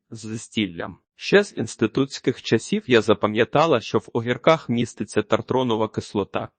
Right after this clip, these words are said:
яка перешкоджає утворенню жирів з вуглеводів. Як же здорово знати, що улюблені продукти не тільки смачні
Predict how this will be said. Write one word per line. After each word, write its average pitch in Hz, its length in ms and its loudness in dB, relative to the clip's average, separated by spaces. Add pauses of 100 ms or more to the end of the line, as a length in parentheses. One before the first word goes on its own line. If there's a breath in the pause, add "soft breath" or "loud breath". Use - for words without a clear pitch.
(120)
яка 156 340 4
перешкоджає 104 760 0
утворенню 120 680 -2
жирів 110 360 -2
з - 120 -20
вуглеводів. 113 720 -2
Як 110 200 0
же 113 140 -6
здорово 120 440 0
знати, 104 440 -2
що - 340 -2
улюблені 107 540 0
продукти 117 600 -2
не 120 140 -2
тільки - 360 -4
смачні 113 640 -4